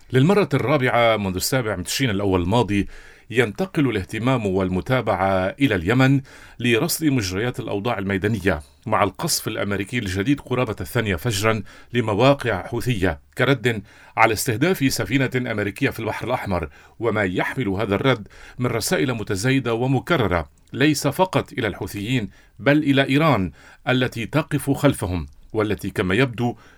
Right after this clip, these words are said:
توسع بيكار الحرب رويدا رويدا من غزة مرورا بلبنان وسوريا والعراق واليمن وصولا حتى باكستان التي ربما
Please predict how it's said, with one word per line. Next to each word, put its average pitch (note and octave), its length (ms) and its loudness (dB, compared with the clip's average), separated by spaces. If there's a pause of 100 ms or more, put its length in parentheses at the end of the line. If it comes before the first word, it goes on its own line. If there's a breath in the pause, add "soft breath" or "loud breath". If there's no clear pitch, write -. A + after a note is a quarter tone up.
(140 soft breath)
توسع C3 560 2
بيكار G#2+ 420 -2
الحرب C3 420 -2
رويدا A#2+ 460 2
رويدا A2+ 520 0
من G2 140 0
غزة C3+ 460 4
مرورا F#2 340 -2
بلبنان A#2 480 -4
وسوريا B2 420 2
والعراق B2 440 0
واليمن C#3+ 440 2 (400 soft breath)
وصولا C#3 520 0
حتى D3 380 -4
باكستان B2+ 580 0 (400 soft breath)
التي A2+ 400 -2
ربما B2 580 2